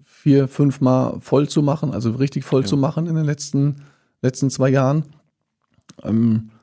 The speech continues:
Speaker 1: da steht ja auch auf der, auf der, auf einer, auf der einen Seite, dass man, was man erreicht hat und was man, ähm, wie man die Region wieder hinter sich bekommen hat.
Speaker 2: Mhm.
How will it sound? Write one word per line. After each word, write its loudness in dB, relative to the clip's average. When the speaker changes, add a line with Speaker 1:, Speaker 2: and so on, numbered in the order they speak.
Speaker 1:
da -4
steht 0
ja 4
auch 4
auf 2
der, 0
auf -4
der, -4
auf -8
einer, -2
auf -10
der -2
einen 4
Seite, 2
dass -4
man, -2
was -2
man 2
erreicht 0
hat 0
und -2
was -4
man, -2
ähm, -4
wie -2
man 4
die 2
Region 2
wieder 0
hinter 2
sich -12
bekommen -4
hat. -6
Speaker 2:
Mhm. -10